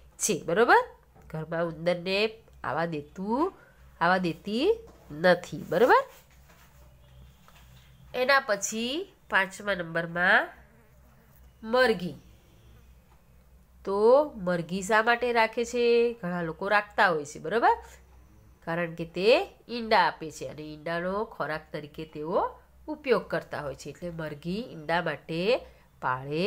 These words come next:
છે. છઠ્ઠા નંબરનું માછલી. તો ઘણાના ઘરે માછલી ઘર જોવા મળે છે, બરાબર?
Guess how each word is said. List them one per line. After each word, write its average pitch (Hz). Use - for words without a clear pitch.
છે. -
છઠ્ઠા 277
નંબરનું 214
માછલી. 185
તો 208
ઘણાના 185
ઘરે 180
માછલી 180
ઘર 160
જોવા 143
મળે 127
છે, -
બરાબર? 403